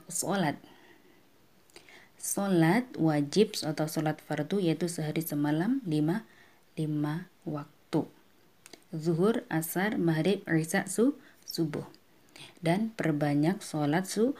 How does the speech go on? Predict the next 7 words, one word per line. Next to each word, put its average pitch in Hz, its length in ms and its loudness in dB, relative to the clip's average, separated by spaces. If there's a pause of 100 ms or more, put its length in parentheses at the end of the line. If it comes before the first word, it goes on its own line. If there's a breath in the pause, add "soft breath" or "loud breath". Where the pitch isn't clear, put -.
(140 loud breath)
sunnah. 143 460 0 (240 loud breath)
Yang 151 80 -6 (100)
dimaksud 147 320 -6
di 147 80 -8
sini, 160 320 0
perbanyaklah 147 720 -2
sholat, 170 400 -4